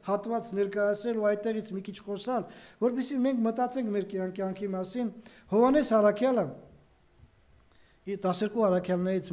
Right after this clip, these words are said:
մեկն էր, որն որ, ը, առանձնահատուկ ձևով շեշտում է Աստծո սիրո մասին։ Առանձնահատուկ ձևով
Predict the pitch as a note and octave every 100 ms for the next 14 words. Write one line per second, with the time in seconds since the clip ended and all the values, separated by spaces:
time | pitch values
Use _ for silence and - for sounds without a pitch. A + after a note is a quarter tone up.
0 | F3+ G3+ E3 C#3 F#3 G#3 E3 - - -
1 | - _ E3+ D#3+ E3 G3 A3+ A3 A3 G#3+
2 | G#3 A3 E3 F3 G3 G3 - E3 - G3
3 | E3+ D3+ - D#3 - D3 D3 C3+ B2 -
4 | A2+ - _ _ _ _ _ _ _ -
5 | A#3 B3 A#3 A#3+ A#3+ A#3+ B3 E3+ G3 G#3